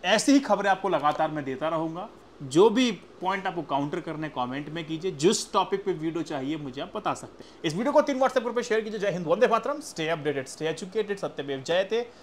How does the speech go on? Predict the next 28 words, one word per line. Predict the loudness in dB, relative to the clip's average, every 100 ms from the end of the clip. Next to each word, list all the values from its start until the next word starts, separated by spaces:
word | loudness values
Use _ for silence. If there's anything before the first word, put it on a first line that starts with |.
| -12 2
नमस्कार, | 4 6 4 4
एक |
सवाल | 2 0 2 2
पूछता | 0 -4 -4
हूँ | -2
जाते | -2 -4 -4
जाते | -4 -4 -6
कि | -6
क्या | -4 -2 -2
रवीश | -2 -4 -6
कुमार | -4 -2 -2
को | -4
चुनाव | -4 -6 -4 0
लड़ना | 0 0 -4
चाहिए? | -6 -6 -4 0 0 0 -2 -14 -12 -4
एक | 0
बात | 2 2
चलो | 2
सच | 0 0 0
हो | 0
जाए | 2 -2
कि | -4
चलो | -2 0
रवीश | 0 0 -2
कुमार | 0 2 2
अब | 2
राज्यसभा | 2 2 0 0
पहुंचेंगे, | 0 -4 -2 -2 0